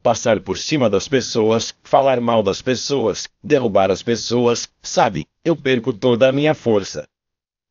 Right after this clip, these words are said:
Estamos falando de grande força aqui. Estamos falando de uma força tremenda.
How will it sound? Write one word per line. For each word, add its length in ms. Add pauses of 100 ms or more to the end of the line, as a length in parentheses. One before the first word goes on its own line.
Estamos 520
falando 480
de 120
grande 400
força 460
aqui. 400 (480)
Estamos 480
falando 500
de 120
uma 180
força 460
tremenda. 680